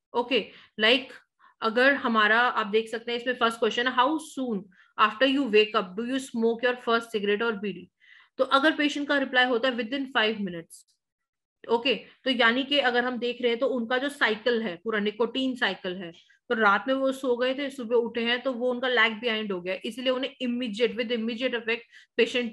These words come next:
takes, within five minutes उनको सिगरेट चाहिए होता है। तो ये थ्री पॉइंट्स आ जाएंगे।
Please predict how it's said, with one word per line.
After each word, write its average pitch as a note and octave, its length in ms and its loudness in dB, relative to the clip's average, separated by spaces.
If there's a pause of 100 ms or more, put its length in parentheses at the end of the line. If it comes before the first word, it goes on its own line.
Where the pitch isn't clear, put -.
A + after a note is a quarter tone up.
takes, F#3 440 -4
within B3 260 -2
five G3 280 0
minutes G3 240 -6
उनको G3 180 -6
सिगरेट F3 320 -10
चाहिए E3+ 280 -10
होता D#3+ 240 -14
है। D#3+ 100 -18 (380)
तो C#4 80 0
ये D4 320 0
थ्री C#4+ 140 2
पॉइंट्स A3+ 340 -2
आ F3+ 80 -2
जाएंगे। D#3+ 420 -12